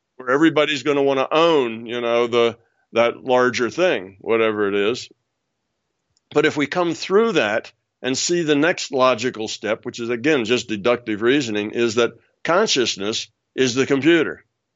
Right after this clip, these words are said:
And if you get consciousness into the computer, then there's another logical step. And again, it's this deductive logic. It's like third graders could get from one point to the other, is that love is the answer. So if that works its way, now that may take decades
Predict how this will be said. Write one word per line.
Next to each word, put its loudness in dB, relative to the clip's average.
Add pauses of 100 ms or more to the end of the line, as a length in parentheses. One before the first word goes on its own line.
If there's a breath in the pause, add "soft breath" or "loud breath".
(680)
And 0
if -4
you 0
get 0
consciousness -2
into -4
the -4
computer, 0 (360 soft breath)
then 0
there's 0
another 2
logical -2
step. -2
And -6
again, 0
it's -4
this -4
deductive -4
logic. 0
It's -18
like -6
third 0
graders 0
could -14
get -4
from -6
one -2
point 0
to -8
the 2
other, 0 (460 soft breath)
is 2
that 0 (160)
love 0
is -4
the 2
answer. -4 (440)
So 2
if -4
that 0
works 0
its -4
way, 2
now -4
that 0
may -2
take -6
decades -4